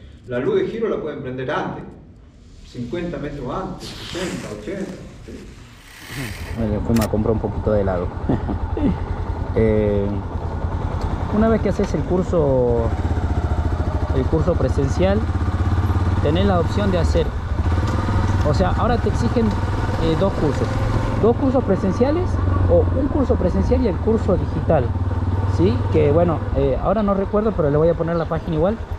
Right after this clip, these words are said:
Speaker 2: Ellos te dan la página para que vos entres. Tenés que registrarte, si es una página del gobierno, obviamente. Eh, creo que es curso punto seguridad vial punto gov punto ar.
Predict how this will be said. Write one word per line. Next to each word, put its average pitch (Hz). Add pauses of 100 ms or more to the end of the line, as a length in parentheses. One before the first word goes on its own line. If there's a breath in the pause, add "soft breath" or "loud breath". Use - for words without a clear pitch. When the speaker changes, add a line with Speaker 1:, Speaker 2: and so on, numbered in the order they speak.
(220)
Speaker 2:
Ellos 147
te 147
dan 156
la 151
página 160
para 147
que 139
vos 170
entres. 220 (640)
Tenés 196
que 214
registrarte, 214 (160)
si 190
es 180
una 175
página 170
del 147
gobierno, 156
obviamente. 156 (760)
Eh, -
creo 190
que 208
es 202 (120)
curso 214
punto 208
seguridad 175 (100)
vial 208
punto 202
gov 190
punto 175
ar. 156